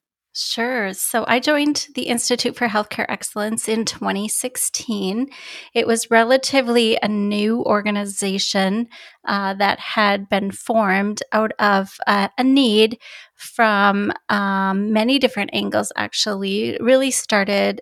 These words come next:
at an organization in Florida that had said, "You know, we're really not delivering on our patient experience promise." And the, the patients had really been saying, "You know, you're not delivering up to your brand po-,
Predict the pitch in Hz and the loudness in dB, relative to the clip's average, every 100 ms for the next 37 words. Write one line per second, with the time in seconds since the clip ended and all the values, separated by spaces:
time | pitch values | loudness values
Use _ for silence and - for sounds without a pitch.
0 | - 208 202 214 196 202 196 196 196 - | -2 0 0 0 0 -2 -2 -2 -2 -2
1 | 202 202 196 - 214 214 202 196 - - | 0 -2 -4 -2 2 4 2 2 -2 -4
2 | - 208 - - 196 196 196 - - - | -4 -4 -2 2 4 4 0 -6 -18 -18
3 | - - 226 226 226 220 240 349 427 415 | -20 -4 0 2 2 2 2 4 4 6
4 | 202 214 - 214 202 196 202 190 196 - | 4 2 0 0 0 0 0 -2 -2 -2
5 | 190 185 190 190 - 202 196 196 190 185 | -2 0 0 -2 -4 -4 -2 0 0 -2
6 | - 208 190 - 196 - - - 190 190 | -4 -4 -2 -2 -4 -4 -6 -4 -2 -2
7 | 190 190 - - - - 180 185 - 208 | -2 -2 -4 -6 -8 -6 -4 -2 -4 -4
8 | - - - - - - 208 196 202 196 | -4 -6 -10 -18 -18 -10 -4 -2 0 0
9 | 196 185 - - 214 214 202 - 196 196 | -2 -2 -4 -6 -2 0 0 -2 -10 -10
10 | 185 196 - 220 208 220 185 208 208 202 | -6 -6 -4 -2 -2 -2 -4 -4 -2 -2
11 | 196 196 190 - 196 190 214 240 247 240 | -2 -2 -2 -2 -2 -2 0 2 2 2
12 | 220 214 220 220 208 196 202 202 - - | 0 0 0 0 -2 -2 -2 -2 -4 -6
13 | 202 196 202 208 - 214 202 | -4 0 0 0 -2 0 2